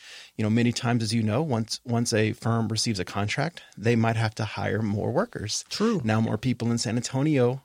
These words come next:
Speaker 1: are employed, right? And then they're taking those dollars and basically spending it at your local H E Bs or local restaurants, thus spurring, you know, other economic development activity in our community.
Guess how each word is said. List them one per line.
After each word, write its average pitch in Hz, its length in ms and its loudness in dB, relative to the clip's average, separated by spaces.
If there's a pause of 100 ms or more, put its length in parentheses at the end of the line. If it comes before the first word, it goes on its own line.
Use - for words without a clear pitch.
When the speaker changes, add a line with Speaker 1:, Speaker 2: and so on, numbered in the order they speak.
Speaker 1:
are 113 160 0
employed, 120 560 -2 (420)
right? 123 240 4
And 120 120 4
then 120 100 4
they're 120 140 6
taking 117 340 0
those 110 180 2
dollars 110 440 4
and 110 200 -2
basically 117 440 0
spending 113 400 0
it 110 200 0
at 107 220 -2
your 110 140 -2
local 107 320 -2
H 113 200 -6
E 113 60 -8
Bs - 560 -6
or 113 320 4 (260)
local 110 360 2
restaurants, - 640 -2 (520)
thus 123 280 4
spurring, 120 760 4
you 120 80 0
know, - 160 4
other 127 280 4
economic 117 460 0
development 110 440 2
activity 113 420 -2
in 113 100 2
our 113 120 0
community. 113 600 -2